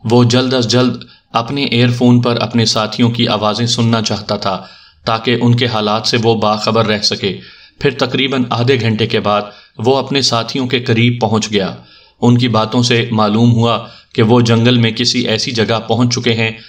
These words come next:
जहां छोटी पहाड़ियां और नदी वगैरह है। यहाँ जोसेफ उन्हें छोड़कर किसी जंगली की तलाश में चला गया था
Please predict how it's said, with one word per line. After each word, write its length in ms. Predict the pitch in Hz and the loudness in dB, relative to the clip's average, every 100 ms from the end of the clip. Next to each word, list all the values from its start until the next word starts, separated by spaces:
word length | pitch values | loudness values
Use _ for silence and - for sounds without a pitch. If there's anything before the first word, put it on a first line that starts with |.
| - _ | -20 _
जहां 320 | 113 123 127 127 | 0 2 0 -2
छोटी 340 | - 123 135 | 0 0 0
पहाड़ियां 560 | 120 107 110 110 117 117 | -2 -2 -2 -2 -2 -2
और 260 | - 110 110 | 0 0 2
नदी 280 | 107 107 131 | 0 0 -2
वगैरह 380 | 101 104 101 95 | -2 -2 -4 -2
है। 240 | 95 92 - - _ _ _ | -4 -6 -12 -20 _ _ _
यहाँ 320 | 117 120 123 | -2 0 0
जोसेफ 400 | 113 117 110 123 - | 2 2 2 -2 0
उन्हें 280 | 120 123 120 | 2 2 2
छोड़कर 520 | 117 117 120 131 - - - _ | 2 0 0 -4 -6 -18 -20 _
किसी 220 | 127 160 123 | -2 0 0
जंगली 340 | 113 117 139 | 2 2 2
की 120 | 135 120 | -2 -2
तलाश 400 | 110 107 110 127 | -2 -2 -2 -2
में 100 | 120 | 0
चला 220 | 107 95 | 0 -2
गया 200 | 95 95 | -2 -4
था 160 | - | -4